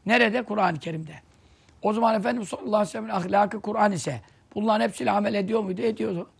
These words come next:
O zaman ne oldu? En üstün ahlaka sahip oldu. Ondan daha üstün ahlak kimse takınamaz. Çünkü bu huylar kimde bulunur?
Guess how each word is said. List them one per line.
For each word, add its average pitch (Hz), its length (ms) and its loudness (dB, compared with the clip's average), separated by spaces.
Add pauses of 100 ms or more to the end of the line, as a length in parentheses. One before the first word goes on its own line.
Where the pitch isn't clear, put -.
(1080)
O 190 100 0
zaman 226 280 2
ne 233 60 2
oldu? 226 400 -2 (520)
En 202 140 2
üstün 185 260 -4
ahlaka 160 440 -4
sahip 156 320 -10
oldu. 151 180 -14
Ondan 208 460 -2
daha 190 160 0
üstün 190 220 -8
ahlak 175 480 -8
kimse 208 280 -10
takınamaz. 240 480 -2 (320)
Çünkü 196 320 2
bu 208 140 0
huylar 240 280 2
kimde 233 320 0
bulunur? 214 300 -4